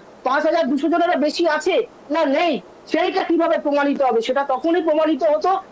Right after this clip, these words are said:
যদি ওএমআর সিট বা ওএমআর সিটের স্ক্যান কপি গুলো যদি পাওয়া যেত, অরিজিনাল ওএমআর সিট পাওয়া যেত, কিন্তু অরিজিনাল ওএমআর সিট কোথাও নেই।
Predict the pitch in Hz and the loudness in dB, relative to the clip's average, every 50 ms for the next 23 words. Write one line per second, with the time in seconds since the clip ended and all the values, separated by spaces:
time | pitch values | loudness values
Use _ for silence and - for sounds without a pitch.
0 | - - - 208 277 262 285 277 247 247 269 311 330 339 320 311 320 311 302 - | -20 -12 -6 -2 -2 0 0 2 2 2 2 2 2 2 2 2 2 0 0 -2
1 | - 311 320 320 262 262 294 277 254 247 277 311 302 294 302 302 269 - 311 254 | -2 -2 -2 0 0 0 0 2 2 2 2 2 2 2 2 0 0 -2 -4 -2
2 | 294 285 277 - - 285 269 277 294 294 294 294 269 269 302 277 233 269 269 262 | -2 -2 -2 -4 -4 -4 -2 0 0 0 0 -2 -4 -2 -2 -2 0 0 0 0
3 | 220 262 226 254 233 - 233 247 262 269 240 247 220 214 196 170 - - - - | 0 0 -2 -2 -4 -4 -2 0 0 0 0 -2 -2 -2 -2 -4 -4 -8 -16 -10
4 | - - 196 240 285 294 277 320 330 349 349 330 302 294 294 294 285 285 269 262 | -6 -4 -2 -2 0 0 0 0 2 2 0 2 2 0 2 2 2 0 0 -2
5 | - 269 226 - - 247 247 240 240 214 220 220 - 190 156 - - - - - | -2 -4 -4 -4 -2 -2 0 0 0 0 -2 -2 -2 -4 -4 -4 -8 -20 -16 -10
6 | - 311 320 302 277 - 330 294 - 214 240 262 269 233 233 302 311 330 320 320 | -4 -2 -2 -2 0 0 -2 -2 0 0 0 0 0 0 0 0 2 2 2 2
7 | 294 269 277 285 294 285 269 277 277 277 262 - 302 277 277 240 220 - - 247 | 2 2 2 2 2 2 2 0 0 0 -2 -4 -2 -2 -2 -2 -4 -4 -4 -4
8 | 247 240 240 294 320 320 311 269 269 254 220 170 | -2 0 0 0 0 0 0 0 0 0 0 -2